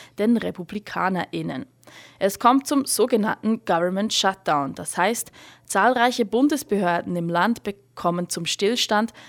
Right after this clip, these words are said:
Angestellte, deren Arbeit nicht als essenziell eingestuft wird, erhalten Zwangsurlaub. Wer arbeiten muss, also beispielsweise das Militär oder die Polizei, erhält seinen Lohn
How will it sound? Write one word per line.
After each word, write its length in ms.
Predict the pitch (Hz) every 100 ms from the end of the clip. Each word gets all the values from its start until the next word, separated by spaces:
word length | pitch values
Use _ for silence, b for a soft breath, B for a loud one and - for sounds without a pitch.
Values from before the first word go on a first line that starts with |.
| B -
Angestellte, 920 | 202 269 269 - 185 175 175 185 - _ -
deren 320 | 190 180 180
Arbeit 420 | 185 202 202 180
nicht 280 | 190 180 -
als 240 | 175 - -
essenziell 720 | - 202 - 180 - 185 190 -
eingestuft 760 | 170 226 226 - - 170 -
wird, 240 | 175 190 - B -
erhalten 560 | 208 190 175 - 214
Zwangsurlaub. 960 | - 202 180 196 - 175 170 160 147 - - b b _
Wer 260 | 185 165
arbeiten 380 | 165 185 180 -
muss, 300 | 233 262 - B B
also 280 | - 175 175
beispielsweise 840 | - - - 196 175 170 170 175
das 220 | 175 175
Militär 540 | 185 175 175 - 190 202
oder 160 | 175
die 160 | 160 170
Polizei, 600 | - 170 170 - 190 240 B B B
erhält 400 | 180 180 220 262
seinen 320 | 220 185 180
Lohn 320 | 180 185 202